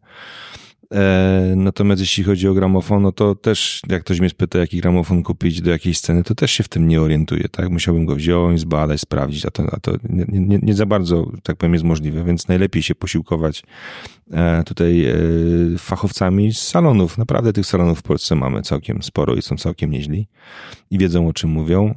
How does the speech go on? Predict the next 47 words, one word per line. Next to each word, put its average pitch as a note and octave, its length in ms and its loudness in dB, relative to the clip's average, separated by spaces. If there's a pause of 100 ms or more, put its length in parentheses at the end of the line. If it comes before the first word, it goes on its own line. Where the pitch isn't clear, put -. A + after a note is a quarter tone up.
Em, E2+ 840 0
natomiast F#2+ 340 0
jeśli G2 200 -2
ktoś G2+ 200 0
by F#2 100 0
chciał F2+ 220 0
faktycznie - 580 -2
mój G2 160 4
gramofon, E2+ 560 -2
to G2 120 -2
ja G2+ 80 2
mam G#2 120 2
taką G#2 480 0 (600)
fajną A2+ 360 2
zasadę, F#2 400 2
mianowicie E2 580 0
to F#2+ 120 0
nie G#2 80 4
jest G2 160 0
tak, E2 180 -2
że E2 180 2
ja, D#2+ 380 0 (560)
y, E2 80 -2
przyjadę E2+ 680 2
i, D#2+ 520 0
i E2+ 60 -2
tutaj - 260 -4
stawiam D#2+ 680 -2
i, E2+ 300 -4
i E2+ 60 2
od D#2 100 0
razu D#2 240 -2
się - 140 -6
kasujemy, D#2+ 560 -2
tylko - 260 -2
ja F2+ 380 2 (540)
stawiam F2+ 360 -2
na F#2 120 2
to, F#2 160 0
że F2 400 0 (240)
stawiam G2+ 320 2
gramofon F#2 360 2
u E2+ 80 2
klienta E2+ 300 0
na E2 80 2
dwa E2 140 -2
tygodnie, D#2 500 -2